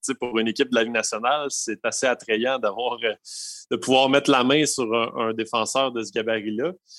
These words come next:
Et non seulement, il n'est pas seulement imposant, il n'est pas seulement grand, il fait le travail, euh, surtout en défensive. C'est un, c'est un gars très fiable. Euh, côté physique,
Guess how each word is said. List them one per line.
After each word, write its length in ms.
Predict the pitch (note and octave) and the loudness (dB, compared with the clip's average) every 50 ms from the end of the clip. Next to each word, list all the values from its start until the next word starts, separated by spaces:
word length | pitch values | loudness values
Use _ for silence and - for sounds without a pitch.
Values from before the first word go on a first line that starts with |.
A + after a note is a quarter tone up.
| - - _ _ - | -20 -20 _ _ 0
Et 100 | A#2 A#2+ | 2 4
non 120 | C3 C3+ | 4 4
seulement, 320 | C3 - C#3+ C3 C3+ D3 D#3+ | 4 4 2 2 2 2 2
il 80 | C#3+ | 2
n'est 120 | A#2+ A#2+ F3+ | 0 0 2
pas 120 | D3+ C#3+ | 0 0
seulement 560 | - C#3 B2+ C3 C#3 C#3 C3+ C3 B2+ A#2+ A2 A2+ A2+ - | 0 -2 -4 -2 -2 0 0 0 0 0 -2 -2 -4 -4
imposant, 500 | A#2 A2+ A2 A2+ A2+ G#2+ G#2+ G#2 A#2+ C3+ | -6 -6 -4 -4 -6 -4 -2 -2 -4 -2
il 100 | C3 A#2 | -4 -4
n'est 60 | A2 | -4
pas 100 | A#2+ A2+ | -4 -4
seulement 340 | - A2+ A2+ A2 G#2+ G#2 G2+ | -6 -6 -4 -4 -4 -2 0
grand, 300 | G2 A2 G#2 A#2+ C3+ C#3 | 0 0 0 0 -4 -6
il 240 | C3+ A#2+ A2 G2+ | -8 -10 -10 -8
fait 140 | - - B2 | -2 0 0
le 80 | A#2+ A#2 | 0 0
travail, 540 | - - A2 G#2 A2 A#2 B2 B2 B2 A#2 G#2+ | 2 2 2 4 4 4 4 4 2 0 -2
euh, 60 | G2+ - | -4 -4
surtout 340 | - - A2+ - - C3 | -8 -10 -10 -6 -2 0
en 80 | B2 A#2 | 0 2
défensive. 640 | A2+ A2 - - G#2+ G#2 G2 - - B2 B2 B2+ A#2 | 0 0 0 0 -2 -2 -2 -4 -4 -4 -4 -4 -2
C'est 240 | - - - - G#2 | -2 -2 -2 0 0
un, 460 | G2 G2+ G2 G2 G2+ G#2 - - F2+ - | 0 0 0 0 -2 -2 -2 -4 -6 -6
c'est 140 | - - | -4 0
un 100 | A2 G2+ | 0 0
gars 160 | G2+ G2 A#2 A2 | 4 4 4 4
très 280 | - - A2 A#2 A2+ | 4 2 2 2 2
fiable. 520 | A2 - - - A2+ A2+ A#2+ B2 B2 A#2+ - _ _ _ _ - _ _ _ - - | 2 0 -2 2 4 4 4 4 2 -2 -8 _ _ _ _ -20 _ _ _ -8 -2
Euh, 340 | - G#2 G2+ G2+ G2 G2+ G2+ G2+ G#2+ G#2+ - _ - - - - _ _ _ _ | 0 2 2 4 2 2 0 -2 -4 -8 -10 _ -20 -20 -20 -20 _ _ _ _
côté 240 | - C3 B2 - D3 | -2 0 2 2 0
physique, 440 | C#3+ - C#3 B2 A#2 D#3 F#3 F#3 | 0 0 0 2 4 2 2 2